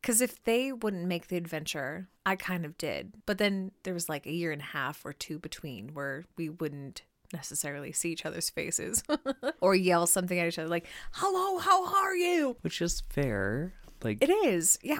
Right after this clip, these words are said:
Speaker 1: we're all doing our own
Speaker 2: you're all
Speaker 1: business
Speaker 2: neighbors,
Speaker 1: all of
Speaker 2: but
Speaker 1: the
Speaker 2: you also
Speaker 1: time.
Speaker 2: have your own lives going on. It, it's okay to
Speaker 1: Wholeheartedly.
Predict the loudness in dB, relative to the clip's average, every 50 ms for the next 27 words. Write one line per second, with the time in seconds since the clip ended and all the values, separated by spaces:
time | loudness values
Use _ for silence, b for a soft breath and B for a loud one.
0 | -2 -4 -4 -2 0 0 0 0 -2 -4 -6 -6 -2 0 2 2 2 2 2 2
1 | 4 4 6 6 6 6 6 4 4 4 4 4 4 4 2 4 2 2 2 4
2 | 4 4 4 2 2 0 0 -2 -2 -4 -4 -2 -2 -4 -2 -2 -2 -2 0 0
3 | 0 -2 -2 -4 -4 -6 -8 -12 -10 -6 -2 -2 0 0 0 -2 -4 -4 -8 -8
4 | -8 -8 -4 0 0 2 2 2 0 0 -2 -2 -2 -4 -4 -6 -8 _ _ -10
5 | -10 -8 -4 -2 -4 -2 -2 -2 -2 -2 0 0 -2 -2 -4 -8 2 6 6 6
6 | 6 6 2 0 -2 -4 -4 -6 -8 -8 -8 -8 -8 -8 -10 -10